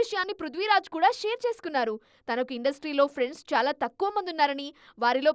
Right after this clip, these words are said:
ప్రభాస్తో తరచూ మాట్లాడుతుంటారని ఆయన చెప్పిన మాటలు వైరల్ అవుతున్నాయి. డార్లింగ్ నియర్ and డియర్స్ లిస్ట్లో పృథ్వీరాజ్ పేరు చేరటం సూపర్ హ్యాపీ అంటున్నారు రెబెల్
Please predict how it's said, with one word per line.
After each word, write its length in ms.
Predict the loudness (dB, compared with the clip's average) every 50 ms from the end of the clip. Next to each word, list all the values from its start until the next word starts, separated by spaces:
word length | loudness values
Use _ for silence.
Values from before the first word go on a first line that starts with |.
| 2
ప్రభాస్తో 460 | 0 -2 0 2 0 0 0 -2 -6 -2 0
తరచూ 320 | 0 0 0 0 -2 0 2 2 2
మాట్లాడుతుంటారని 800 | 2 4 4 2 2 2 0 0 2 4 4 4 2 0 -6 -4 -2 0 0
ఆయన 140 | 0 -2 -2 -4 -4
చెప్పిన 260 | -4 -4 -4 -4 0 0
మాటలు 300 | 0 0 -2 -2 -2 -2 2 2 2
వైరల్ 260 | 2 2 4 6 4
అవుతున్నాయి. 420 | 4 4 0 -6 -6 -6 -8 -10 -14 _ _ _ _ _ _ -18 2 6
డార్లింగ్ 400 | 8 8 8 8 4 0 -6 -6 -6 -6
నియర్ 260 | -2 0 0 0 0 0
and 100 | -2 -2
డియర్స్ 320 | 4 6 6 6 6 2 -6 -8 -8
లిస్ట్లో 320 | -8 -8 -2 0 2 2 2 0 -2
పృథ్వీరాజ్ 500 | -6 -8 -6 -2 2 4 4 4 4 0 -4 -4
పేరు 180 | -4 -4 0 0
చేరటం 280 | 0 0 2 0 -4 -4 -4 -8 _ _ -8 -2
సూపర్ 400 | 0 2 2 4 4 4 4 4 2
హ్యాపీ 240 | 0 0 0 -2 -2 -2
అంటున్నారు 400 | -4 -6 -6 -6 -6 -4 -4 -6 -6 -4 -4
రెబెల్ 300 | -2 0 0 -2 -2